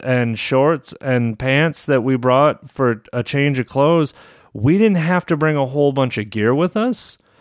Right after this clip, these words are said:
We didn't have to, um, we didn't have to have a, a bike brought in. We were able to rent a bike locally. So we didn't, we didn't have to bring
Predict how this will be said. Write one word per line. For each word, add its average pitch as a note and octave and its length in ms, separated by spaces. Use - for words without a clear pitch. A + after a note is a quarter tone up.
We B2+ 140
didn't E3 280
have D3+ 400
to, C3+ 880
um, G#2 920
we A#2+ 100
didn't C#3+ 200
have D3 140
to C3+ 120
have B2 460
a, A#2 160
a A#2+ 120
bike A#2 360
brought B2 300
in. D#3+ 300
We D3 100
were A2+ 160
able A2 280
to A2+ 500
rent A2+ 340
a C#3+ 60
bike A2+ 360
locally. D#3+ 600
So C3+ 320
we D#3 280
didn't, A3+ 320
we D#3+ 160
didn't A#3+ 180
have F#3 220
to C3 100
bring C3 420